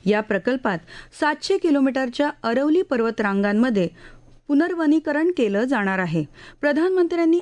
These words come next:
आज आपल्या निवासस्थानी शेंद्राची रोपं लावली.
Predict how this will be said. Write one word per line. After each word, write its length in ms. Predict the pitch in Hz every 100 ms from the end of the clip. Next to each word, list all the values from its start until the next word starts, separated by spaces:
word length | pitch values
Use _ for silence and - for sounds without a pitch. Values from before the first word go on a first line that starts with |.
| -
आज 240 | 247 311
आपल्या 260 | 330 - 277
निवासस्थानी 680 | 247 214 214 - 247 240 180
शेंद्राची 680 | 175 254 247 240 285 294 359
रोपं 280 | 277 - 208 -
लावली. 440 | 226 185 165 151